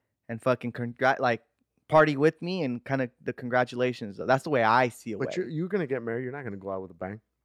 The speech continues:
Speaker 2: I mean, you're gonna go out with a bang, but you're still gonna be hanging out with your same family
Speaker 1: Yeah,
Speaker 2: all
Speaker 1: but
Speaker 2: the
Speaker 1: not
Speaker 2: time.
Speaker 1: all my fucking family.
Speaker 2: Pretty sure you're still gonna send invites to everybody.
Speaker 1: That's what I'm saying. Everybody's gonna be invited. And that's
Speaker 2: Yeah.
Speaker 1: gonna be like, "Okay, guys, you know, like, this is a big thing for me, and I would
Speaker 2: But
Speaker 1: want
Speaker 2: wait,
Speaker 1: my family to
Speaker 2: that
Speaker 1: be
Speaker 2: doesn't
Speaker 1: there."
Speaker 2: make sense what you're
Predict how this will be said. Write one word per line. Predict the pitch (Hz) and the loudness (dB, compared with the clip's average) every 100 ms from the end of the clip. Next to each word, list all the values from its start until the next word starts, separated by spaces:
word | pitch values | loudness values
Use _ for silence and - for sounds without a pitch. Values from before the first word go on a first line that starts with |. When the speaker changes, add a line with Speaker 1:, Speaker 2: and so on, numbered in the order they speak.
| - | -4
Speaker 2:
I | |
mean, | 151 | 0
you're | 139 | 0
gonna | 151 | 0
go | 143 | 2
out | 139 | 2
with | 120 | 2
a | 95 | 0
bang, | 160 | 0
but | 131 | -2
you're | |
still | 107 123 | -6 -8
gonna | 120 | -6
be | 117 | -6
hanging | 120 | -6
out | 117 | -6
with | 107 | -8
your | 98 | -10
same | - 107 | -10 -6
family | 107 113 92 - _ | -6 -8 -10 -16 _
Speaker 1:
Yeah, | 247 180 | 4 8
Speaker 2:
all | 120 | 10
Speaker 1:
but | 156 151 | 10 10
Speaker 2:
the | 151 | 10
Speaker 1:
not | 165 151 | 10 10
Speaker 2:
time. | 151 | 10
Speaker 1:
all | 160 160 151 | 10 12 10
my | 147 139 | 6 4
fucking | 139 160 143 131 | 8 8 6 4
family. | 156 196 202 156 165 _ _ _ _ _ _ 98 _ _ 139 _ _ 147 | 6 8 6 2 -4 _ _ _ _ _ _ _ _ _ _ _ _ -4
Speaker 2:
Pretty | 117 | -4
sure | 139 | -4
you're | 127 | -4
still | - 127 | -4 -4
gonna | 107 | -4
send | 123 110 | -4 -6
invites | 127 107 104 | -4 -4 -4
to | 107 | -4
everybody. | 135 117 104 104 - | -4 -2 -4 -6 0
Speaker 1:
That's | 143 160 | 2 4
what | |
I'm | 139 | 2
saying. | 185 175 143 | 4 6 6
Everybody's | 165 202 170 139 | 4 4 4 2
gonna | 131 120 | 0 -2
be | 117 | -2
invited. | 107 98 92 92 | -4 -4 -6 -4
And | 110 | -2
that's | 120 | -2
Speaker 2:
Yeah. | - | -2
Speaker 1:
gonna | 127 | -4
be | 120 | 0
like, | 117 110 | 0 0
"Okay, | 120 135 | -2 0
guys, | 117 113 113 | 2 0 -2
you | 107 | -6
know, | 101 _ _ _ _ | -8 _ _ _ _
like, | 113 104 _ _ _ _ _ 127 | -2 -2 _ _ _ _ _ -2
this | 135 127 | -2 -2
is | 117 | -4
a | 117 | -6
big | _ 139 127 | _ -2 -2
thing | 139 127 | -6 -6
for | 127 | -6
me, | 120 135 147 127 | -4 -4 -4 -4
and | 107 101 | -4 -2
I | |
would | 113 127 | 0 2
Speaker 2:
But | 143 | 6
Speaker 1:
want | 165 135 | 6 6
Speaker 2:
wait, | |
Speaker 1:
my | 127 127 | 4 2
family | 127 120 113 | 2 0 0
to | |
Speaker 2:
that | 127 | -2
Speaker 1:
be | |
Speaker 2:
doesn't | 113 98 | 0 0
Speaker 1:
there." | |
Speaker 2:
make | 151 131 | -2 -4
sense | 156 | -4
what | 143 | -2
you're | 120 | -2